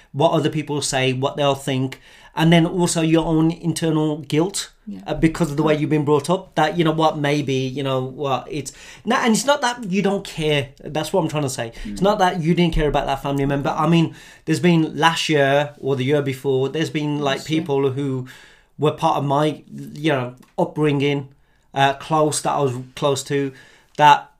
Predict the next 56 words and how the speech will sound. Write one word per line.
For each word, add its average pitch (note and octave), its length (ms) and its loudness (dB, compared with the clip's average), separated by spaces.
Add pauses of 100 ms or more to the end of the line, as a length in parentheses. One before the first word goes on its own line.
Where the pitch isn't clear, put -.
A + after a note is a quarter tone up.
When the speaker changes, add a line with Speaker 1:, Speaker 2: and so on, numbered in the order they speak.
Speaker 1:
passed, - 420 -6
and D#3 180 0
it, D#3 120 -8
it E3+ 300 -2
was D#3 600 -2
painful D#3 540 0
and C#3+ 140 0
hurtful, D3+ 500 0
and C#3+ 400 -4
I D3+ 120 -2
did, C#3+ 360 0 (580)
you D3 200 -4
know, C3 260 -2 (640)
if C3 160 -2
you D#3+ 40 0
ask C#3+ 220 -2
me, E3 260 0
Speaker 2:
That - 120 0
was - 20 0
Speaker 1:
like, E3 240 2
Speaker 2:
a - 20 0
Speaker 1:
you F#3+ 60 4
know, E3 200 8
Speaker 2:
big - 100 -12 (460)
Speaker 1:
in F#3+ 120 6
my G3 120 6
head, F#3+ 280 6
it, E3 320 -2
there E3 100 6
was E3 160 2
this, E3+ 240 2
like, D#3+ 260 0
big D#3 320 2
battle. E3+ 300 4
Speaker 2:
Battle. F3 240 -4 (100)
Speaker 1:
I D3 140 6
was, F3 240 2 (180)
I F3 60 2
was E3 140 2
facing F#3+ 500 2
a D#3 80 0
battle C#3 720 4 (300)
because, D#3+ 320 0
again, E3 280 4 (120)
it E3 80 -6
wasn't E3+ 180 0
something E3+ 240 -2
I D#3 60 2
was C3+ 100 0
aware C#3+ 240 4
of, B2 140 -2
and C3+ 100 -4
then C#3 60 -2
someone C#3 320 -4
told D3+ 260 0
me, B2+ 320 -6